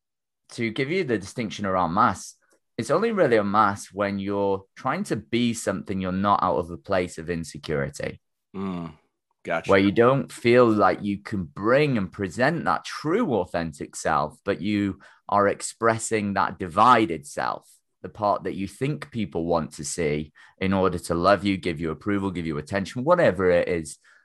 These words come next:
Speaker 1: the, is the need that you're trying to fulfill. And so when I was in the Air Force,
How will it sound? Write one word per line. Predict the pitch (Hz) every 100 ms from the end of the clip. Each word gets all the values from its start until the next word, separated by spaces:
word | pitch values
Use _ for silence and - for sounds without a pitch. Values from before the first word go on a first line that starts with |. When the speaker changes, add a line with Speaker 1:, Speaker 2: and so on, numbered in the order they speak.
| _ _ _
Speaker 1:
the, | 87 92 -
is | -
the | 87
need | 95 95 76
that | 80
you're | 82
trying | - 87 82 80
to | 82
fulfill. | - 82 - 101 76 - - _ - - - -
And | 101
so | - 110 107
when | 117
I | 113
was | 104 95 101
in | 95 92 90 - 92
the | 92
Air | 117 202 240
Force, | - 85 80 78 -